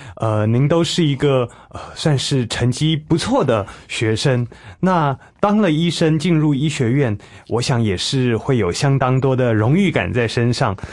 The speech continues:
那您是在什么样的情况之下意识到自己是一个，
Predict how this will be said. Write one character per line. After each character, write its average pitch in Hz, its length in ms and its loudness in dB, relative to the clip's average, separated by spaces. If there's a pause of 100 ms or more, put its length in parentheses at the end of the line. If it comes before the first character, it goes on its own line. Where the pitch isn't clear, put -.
(180)
那 247 100 2
您 185 160 2
是 202 140 0
在 175 160 0
什 117 180 -2
么 101 60 -2
样 151 180 2
的 120 120 0
情 110 240 -2
况 120 220 0
之 123 120 0
下 117 240 0
意 135 180 0
识 - 180 -4
到 123 180 0
自 135 140 -2
己 90 200 -4
是 135 200 -2
一 113 120 0
个， 113 260 0